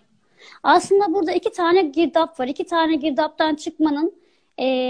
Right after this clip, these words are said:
bir tane daha etkisi de anda kalabilmek. Yani sen de daha iyi duyguların farkında çalışan bir insan olarak o anda kalabilmek, o duyguyu yaşayabilmek,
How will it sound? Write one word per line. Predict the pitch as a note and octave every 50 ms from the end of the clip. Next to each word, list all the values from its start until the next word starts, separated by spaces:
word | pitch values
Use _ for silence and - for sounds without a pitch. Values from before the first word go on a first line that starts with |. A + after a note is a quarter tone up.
| B3+ B3 B3 B3 B3 B3 B3 C4+
bir | B3 A#3 A#3 D#4+ F4 F4+ F4 D#4
tane | - F4 D#4+ D4 D4 D4 D4
daha | D4 C#4+ -
etkisi | - E4 D#4 - - D4+ - - B3 A#3+
de | F4+ -
anda | - D4+ D4+ D#4+ D#4+ C#4+ E4+ E4+
kalabilmek. | - - D4+ D4 C#4+ C#4 A#3 C4 C4+ C4 A#3 G#3 - - - - _ _ _ _
Yani | - B3 A#3 A3+ A3+ A#3
sen | - - D4+ D4+ D4 C#4+ B3
de | B3+ B3+ C4 B3+
daha | B3+ C4 C4 C4 B3+
iyi | B3+ B3 B3 - - -
duyguların | C4 C4 B3+ B3 C4+ A#3+ C4 C4 C4+ C4+
farkında | C4 - B3+ A#3 A#3+ A#3+ - C4 B3+ B3 B3 B3
çalışan | B3 - C4+ B3+ - - C#4 B3+ B3 B3
bir | A#3+ B3
insan | B3+ B3 - D4 C4 A3+
olarak | A3 A3+ A#3+ C#4 D4+ -
o | C#4+ -
anda | - C4+ C4+ C4+ C#4 C4 D#4 D#4
kalabilmek, | - C4+ C4 B3 A#3+ A#3+ A#3+ A#3+ A#3+ A#3+ -
o | C4+ B3+ -
duyguyu | C4+ C#4 C4 - C#4+ D4 D4+
yaşayabilmek, | C#4+ C#4 B3+ - - - - A#3+ A3+ G3+ G#3+ G#3+ A3 G#3+ A3 B3+ -